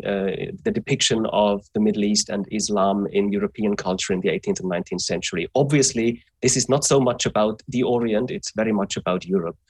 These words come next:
And in the same sense, the fascination of Germans, uh, with no-, the Native American culture shows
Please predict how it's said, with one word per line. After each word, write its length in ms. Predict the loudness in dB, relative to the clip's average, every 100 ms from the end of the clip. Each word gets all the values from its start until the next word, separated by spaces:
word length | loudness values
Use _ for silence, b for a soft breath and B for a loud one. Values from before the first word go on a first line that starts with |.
| b -2
And 100 | 0
in 60 | 2
the 80 |
same 200 | 4 2
sense, 360 | 4 2 2 -2 b b _ _ -8
the 280 | -4 -2 -2
fascination 720 | 0 0 2 4 2 2 -2
of 100 | -4
Germans, 500 | -2 0 -2 -4 -8 -6
uh, 80 | -4
with 160 | -4 -4 -4
no-, 160 | -4 -2
the 80 | 0
Native 260 | 0 0
American 460 | 0 2 0 -4 -8
culture 340 | -6 -4 -4
shows 480 | -2 2 2 2